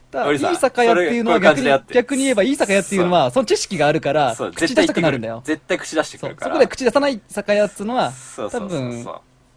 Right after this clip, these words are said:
Speaker 1: あんま知識、女性だったり。
Speaker 2: そうだね。あと、
Speaker 1: まあ。
Speaker 2: 配列の仕方とかにもちょっと、なんか気づきを得れば、あ、
Speaker 1: うん。
Speaker 2: これこっちは北側から順に並べてますよねって。
Speaker 1: うん。
Speaker 2: 南だとこれないですか？とか言って。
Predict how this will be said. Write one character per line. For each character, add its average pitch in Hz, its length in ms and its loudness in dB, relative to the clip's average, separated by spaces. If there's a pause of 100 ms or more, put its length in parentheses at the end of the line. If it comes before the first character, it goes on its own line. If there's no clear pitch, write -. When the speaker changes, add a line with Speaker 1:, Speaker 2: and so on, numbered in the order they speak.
(260)
Speaker 1:
あ 143 120 -14
ん 202 40 -6
ま 208 100 -2
知 220 100 -12
識、 - 120 -18 (1400)
女 139 80 -8
性 127 100 -12
だ 113 60 -12
っ 113 40 -14
た - 100 -20
り。 - 120 -20 (220)
Speaker 2:
そ 185 140 -8
う - 20 -10
だ 90 120 -4
ね。 82 340 -16
あ 160 100 0
と、 127 140 -4
Speaker 1:
ま 87 80 -4
あ。 - 40 -8
Speaker 2:
配 202 160 0
列 202 200 2
の 202 100 -2
仕 - 80 -8
方 202 160 -2
と 202 100 -4
か 180 120 2
に 120 80 -4
も 98 100 -6
ち 131 120 -10
ょ - 20 -14
っ - 100 -14
と、 82 400 -8 (160)
な 131 100 -10
ん 107 40 -10
か 92 60 -16
気 - 140 -10
づ 117 140 -10
き 139 160 -4
を 104 40 -2
得 104 100 -2
れ 101 100 -4
ば、 90 340 -2 (280)
あ、 202 100 2
Speaker 1:
う 202 60 2
ん。 - 20 -6
Speaker 2:
こ 220 100 -6
れ 214 60 -2
こ 220 140 -6
っ - 80 -10
ち 220 380 -8
は 156 120 4
北 - 240 -6
側 160 220 4
か 160 120 0
ら 156 100 4
順 151 140 -8
に 151 60 -10
並 147 180 2
べ 143 80 -2
て 151 60 -6
ま 143 140 -2
す - 100 -10
よ - 60 -8
ね 78 240 -12 (180)
っ 135 140 -8
て。 107 180 -12 (140)
Speaker 1:
う 147 40 -16
ん。 - 20 -14
Speaker 2:
南 160 220 -4
だ 196 120 -2
と 180 100 -10
こ 143 140 -4
れ 147 240 0
な 147 100 -4
い 170 80 -2
で 147 80 -4
す - 100 -14
か？ 90 240 0
と - 80 -20
か - 80 -14
言 82 80 -14
っ - 20 -20
て。 - 280 -20